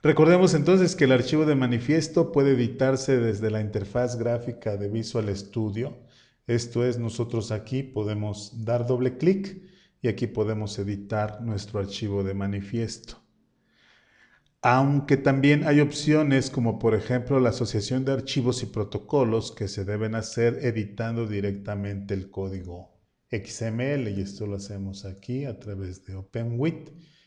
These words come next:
y le decimos que abra el editor de texto X M L. Entonces son las formas de modificar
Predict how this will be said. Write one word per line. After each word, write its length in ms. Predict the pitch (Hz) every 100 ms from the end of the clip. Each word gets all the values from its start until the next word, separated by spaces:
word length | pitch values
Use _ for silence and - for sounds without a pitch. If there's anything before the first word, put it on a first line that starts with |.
| _ _
y 140 | 127
le 100 | 120
decimos 800 | 117 101 - 101 104 113 - - _ _ _ _ _
que 160 | - 98
abra 200 | 95 95
el 80 | 90
editor 520 | 92 87 - 85 85
de 100 | -
texto 680 | 92 - 87 - - - _
X 360 | - 95 - -
M 280 | 110 131 143
L. 320 | 131 117 - - - _ 127
Entonces 340 | 113 117 101
son 420 | 117 113 110 113
las 200 | 101 95
formas 480 | 110 107 107 101 -
de 280 | 110 123 -
modificar 880 | 127 110 107 101 101 - 104 104 107